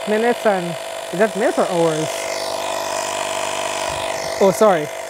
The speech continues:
six point eight hours to seven hours.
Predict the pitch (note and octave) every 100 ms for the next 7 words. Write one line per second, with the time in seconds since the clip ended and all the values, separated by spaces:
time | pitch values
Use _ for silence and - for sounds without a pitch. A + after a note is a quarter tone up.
0 | - - - C4 - - A3+ F#3 - A3+
1 | A3+ - - - - G1+ G1+ G1+ G1+ G1+
2 | G1+ G1+ - G1+ G3+ A3 B3+ C#4 D#4+ D#4
3 | - - - - - F#3 - G#3 F#3+ G3
4 | G3 F3 D#3 D3